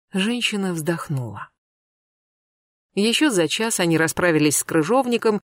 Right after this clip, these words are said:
Светлана унесла таз в кухню, где поставила на плиту, а сама накрыла стол к обеду.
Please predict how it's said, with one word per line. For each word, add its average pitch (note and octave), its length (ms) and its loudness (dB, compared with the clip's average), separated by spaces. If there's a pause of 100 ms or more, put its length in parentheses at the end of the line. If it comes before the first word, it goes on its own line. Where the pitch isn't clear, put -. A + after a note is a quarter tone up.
Светлана G3+ 500 0
унесла D#3+ 380 2
таз D#3 240 -2
в - 100 -14
кухню, B3 400 0
где F3 220 2
поставила D#3+ 500 -2
на C#3+ 140 0
плиту, D3 400 -2 (440)
а G3 120 0
сама C#4 260 2
накрыла G#3+ 400 2
стол G3 300 -2
к - 80 -10
обеду. C3+ 540 -4